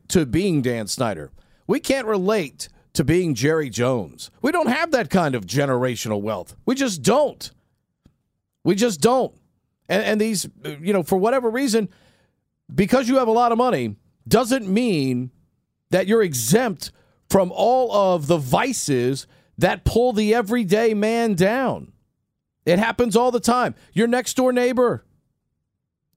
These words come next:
people that you know in your family, the same things happen to them. What do we do? We try to help them. We try to forgive them.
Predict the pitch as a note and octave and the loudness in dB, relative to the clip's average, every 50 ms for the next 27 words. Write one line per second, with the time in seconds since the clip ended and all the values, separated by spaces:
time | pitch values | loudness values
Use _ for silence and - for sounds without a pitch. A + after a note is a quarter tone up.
0 | _ _ - - A3 C4 G#3 A#3+ B3 A3+ B3 A#3 - - B3 B3+ A#3+ B3+ A#3+ B3 | _ _ 0 2 2 2 4 2 4 4 2 2 0 0 0 2 2 2 2 2
1 | B3 B3 A#3+ G#3 - - A#3+ B3+ C4 C4 B3 A3+ F3+ A#2 - - - - F#3 F3 | 2 2 0 0 0 0 0 2 0 0 0 0 0 -2 -4 -8 -4 0 0 0
2 | - - A3+ A#3+ B3+ A3 - A#3+ B3 G3 - A3+ B3 B3+ B3 A#3+ G#3+ - A3+ G3+ | 2 0 0 0 0 0 0 -2 0 0 0 0 0 0 -2 -4 -2 0 0 2
3 | D#3+ A#2+ - - _ - G3 A#3 A#3+ B3 B3+ B3 G3+ B3 C4+ B3+ G3+ B2+ F#2 - | 0 0 -4 -6 _ 0 0 2 2 2 0 -2 0 0 2 2 0 0 -4 -10
4 | _ _ _ - A3+ G#3 - B3 B3 B3 A#3 G#3+ A3+ B3+ B3+ G#3+ B3 A#3+ A3+ D3+ | _ _ _ -2 0 2 2 2 2 2 2 2 2 0 0 0 0 0 0 0
5 | A2+ E2 - _ _ _ _ _ _ - G3+ G3 - B3 B3 A#3+ A#3 - B3+ B3+ | -4 -8 -14 _ _ _ _ _ _ -4 -2 0 2 2 2 2 0 0 0 0
6 | G#3 F3+ A#3 B3 A3+ A3+ A#3 G3+ C3 F#2 F2 | 2 2 2 2 4 2 0 0 -2 -4 -10